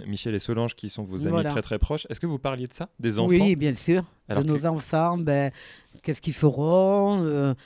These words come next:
Speaker 2: surtout Solange. Oh, oh. Oh là là, elle avait, il fallait que son fils travaille à l'école, elle voulait, euh, elle voulait que, parce que Michel, il disait non, laisse-le faire, et si elle est là, parce qu'Yvan, il n'en serait pas là, hein, si Solange s'en était pas occupée,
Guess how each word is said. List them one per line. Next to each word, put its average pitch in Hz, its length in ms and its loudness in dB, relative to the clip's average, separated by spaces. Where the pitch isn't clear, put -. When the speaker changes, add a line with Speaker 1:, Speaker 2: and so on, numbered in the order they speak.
Speaker 2:
surtout - 460 -10
Solange. 170 560 -2
Oh, 233 160 0
oh. 180 120 -4
Oh 147 80 -8
là 156 140 -2
là, 151 160 -2
elle 147 80 -6
avait, 143 240 -6
il 127 60 -6
fallait 151 220 -6
que - 80 -18
son 147 200 -6
fils 170 340 -8
travaille 147 320 -4
à 139 40 -4
l'école, 185 580 2
elle 170 120 -4
voulait, 151 460 -6
euh, 139 220 -8
elle 143 140 -6
voulait 147 220 -2
que, 139 360 -2
parce 120 220 -8
que 139 100 -6
Michel, 156 400 -4
il 135 100 -4
disait 131 380 -6
non, 127 300 -6
laisse-le 123 360 -10
faire, 170 420 -8
et 135 60 -10
si - 200 -12
elle 131 100 -6
est - 20 -6
là, 160 60 -8
parce 135 160 -14
qu'Yvan, 131 260 -10
il 151 180 -8
n'en 135 180 -6
serait 131 280 -10
pas 160 140 -10
là, 240 280 -2
hein, 185 60 -4
si 185 180 -8
Solange 151 380 -4
s'en 143 240 -6
était 139 220 -8
pas 139 120 -8
occupée, 135 480 -6